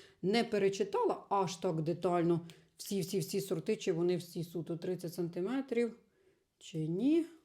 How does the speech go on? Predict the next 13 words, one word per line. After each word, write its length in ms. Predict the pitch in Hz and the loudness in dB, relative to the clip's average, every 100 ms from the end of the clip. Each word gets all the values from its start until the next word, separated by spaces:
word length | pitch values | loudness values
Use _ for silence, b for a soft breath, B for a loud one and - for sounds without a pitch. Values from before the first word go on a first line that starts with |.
| _ _ _ _ _ _ - _ _ | _ _ _ _ _ _ -20 _ _
Не 200 | 185 180 | -8 -6
бачу. 480 | 190 147 143 143 - 180 | -6 -6 -8 -10 -14 -14
Ох, 260 | 240 - | -12 -8
і 60 | 254 | -6
дрібнесенька. 1200 | 240 247 226 220 214 214 - 226 226 226 226 226 220 _ _ b b b b _ | -4 -4 -4 -4 -6 -10 -10 -10 -10 -12 -10 -10 -14 _ _ b b b b _
Та 100 | - | -18
капуста 500 | - 196 220 226 240 | -12 -10 -8 -4 -2
звичайна, 460 | 185 196 196 262 233 | 0 -2 -2 -2 0
вона 180 | 175 202 | 0 0
ніби 200 | 220 202 | -2 -4
трішечки 640 | 208 214 214 - - 226 - | -6 -8 -8 -8 -6 -6 -6
все-таки 480 | - 220 226 - 208 | -6 -4 -4 -4 -4
більша, 580 | 170 170 139 - 160 | -2 -2 -2 -4 -6